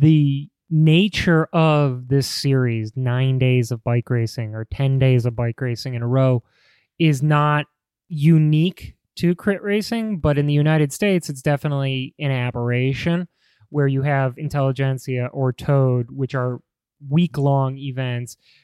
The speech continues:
you've got Gateway, which is four days, and you've got Speed Week, which has a couple of breaks in the middle, but is also a week long. That's something that you don't have a lot of experience with,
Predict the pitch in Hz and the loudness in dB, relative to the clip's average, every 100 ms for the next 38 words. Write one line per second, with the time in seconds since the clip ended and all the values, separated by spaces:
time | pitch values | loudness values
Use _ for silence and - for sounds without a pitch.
0 | _ 139 127 135 127 127 143 143 143 135 | _ -10 -6 -4 -4 0 0 0 0 0
1 | 127 135 123 - 131 131 131 127 123 123 | 0 -4 -8 -2 0 2 2 0 0 0
2 | 117 131 127 123 139 127 - - 131 131 | -2 -6 -8 -2 0 -2 -4 -6 -2 0
3 | 127 131 120 - 131 - - _ _ _ | 2 0 0 0 -2 -4 -18 _ _ _
4 | _ _ - 151 143 139 156 139 123 - | _ _ -2 -2 0 -2 0 0 0 2
5 | 151 147 - 147 143 180 175 143 135 135 | 2 2 -2 -2 0 2 4 2 2 2
6 | 135 123 - 139 139 147 139 139 185 - | 0 -2 -6 -4 0 2 2 2 0 0
7 | 185 208 165 135 - _ _ _ _ _ | 0 2 2 0 -4 _ _ _ _ _
8 | 156 180 - 185 170 165 151 147 139 151 | 0 0 0 -4 0 0 0 0 0 0
9 | 147 143 139 139 131 131 127 123 - - | 2 0 0 -2 -2 -4 -4 -6 -8 0
10 | 233 208 156 143 135 131 | 4 6 4 2 0 0